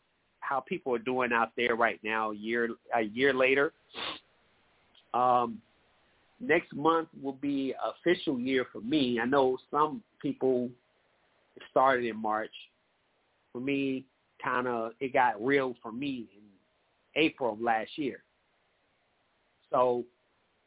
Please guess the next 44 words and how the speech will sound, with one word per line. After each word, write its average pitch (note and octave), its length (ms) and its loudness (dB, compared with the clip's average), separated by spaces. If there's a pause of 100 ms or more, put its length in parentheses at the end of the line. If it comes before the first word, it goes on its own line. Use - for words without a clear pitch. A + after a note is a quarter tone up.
(440)
kinda, A3 380 -2
you G#3 120 -12
know, E3 420 0
doing F3 300 2
a D3 180 -2 (920)
little D3+ 240 2
wellness D3+ 420 2 (160)
check, D3 200 -6
as B2+ 160 -8
they B2+ 140 -10 (120)
say C#3+ 280 -8
in C3+ 80 -12
the A#2 60 -12
medical D3+ 380 -2
industry. C#3+ 540 -12
We're - 140 -10
doing G#3 260 -6
a F3 60 -8
wellness F#3 320 -4 (160)
check E3 180 -4
of C3+ 80 -12
the A2+ 60 -10
listeners. B2 420 -8
We C#3+ 60 -14
wanna F3 300 -2
see D#3 100 -2
where C#3+ 140 4
y'all A2+ 320 6
at G#2+ 140 -6
and - 100 -20
how A#2+ 80 -10
y'all A2 240 -4
doing. G#2 320 -12 (800)
Um, A#2+ 600 0 (240)
how D3 420 2
much C#3+ 260 -6 (180)
has A2+ 200 -8 (100)
this A2+ 100 -6 (100)
pandemic A2+ 600 -2
affected C3+ 640 -4
you B2 360 -2
up A#2 120 -10
until A#2+ 220 -12
this A#2 180 -6